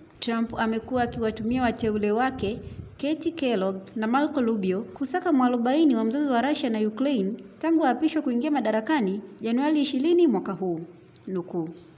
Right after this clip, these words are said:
"Nimekuwa na uhusiano mzuri na Vladimir Putin wa Russia, lakini kuna kitu kimemtokea. Amechanganyikiwa kabisa! Anaua watu wengi bila sababu yoyote,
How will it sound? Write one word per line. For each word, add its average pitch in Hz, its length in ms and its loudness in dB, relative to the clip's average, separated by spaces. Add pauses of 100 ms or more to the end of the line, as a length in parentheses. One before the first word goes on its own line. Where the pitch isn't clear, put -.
(460)
"Nimekuwa 294 440 4
na 262 140 4
uhusiano 247 420 0
mzuri 226 320 2
na 208 120 0
Vladimir 202 520 0
Putin 233 340 -2
wa 196 140 0
Russia, 220 400 -2 (300)
lakini 359 260 2
kuna 262 200 4
kitu 330 260 2
kimemtokea. 190 680 0 (320)
Amechanganyikiwa 277 720 2
kabisa! 226 540 -2 (260)
Anaua 247 440 2
watu 269 260 2
wengi 285 300 4
bila 254 200 0
sababu 233 340 -2
yoyote, 214 520 2